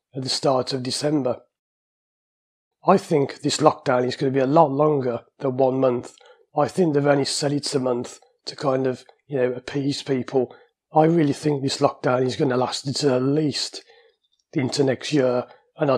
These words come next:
don't think, just my opinion, I don't think driving tests or lessons will be starting up again until at least January twenty twenty-one.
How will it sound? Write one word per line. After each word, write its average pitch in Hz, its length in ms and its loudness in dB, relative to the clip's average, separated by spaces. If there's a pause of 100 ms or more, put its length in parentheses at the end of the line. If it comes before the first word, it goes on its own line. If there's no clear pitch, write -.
don't 165 320 0
think, 135 320 -2
just - 260 -2
my 165 140 6
opinion, 131 560 -2 (320)
I 135 120 -4
don't 160 360 2
think 131 400 -2 (140)
driving 135 420 0
tests - 460 -8 (280)
or 151 280 4
lessons 127 480 0
will 131 100 0
be 127 80 -2
starting 143 560 0
up 143 140 -2
again 123 420 -2 (360)
until 135 280 -2
at 139 80 2
least 143 500 0 (340)
January 127 800 0 (420)
twenty 131 420 -4
twenty-one. 131 720 0